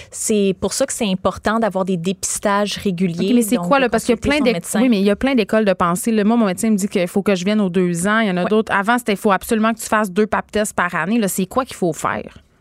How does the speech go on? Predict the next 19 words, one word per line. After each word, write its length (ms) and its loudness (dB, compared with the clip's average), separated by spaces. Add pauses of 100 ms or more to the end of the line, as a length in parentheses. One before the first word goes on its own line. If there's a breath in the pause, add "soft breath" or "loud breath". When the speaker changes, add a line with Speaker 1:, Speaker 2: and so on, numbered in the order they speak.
(120)
Speaker 1:
En 140 2
ce 160 -2
moment, 400 2 (120)
les 200 0
normes 380 2
au 80 0
Canada, 600 -2
c'est 360 -2
d'avoir 460 -2 (120)
un 140 -2
PAP 320 -4
test, 400 -4
donc 180 -2
un 120 -2
dépistage 960 -2
par 140 -2
cytologie 540 -2
du 160 -4
col, 340 -2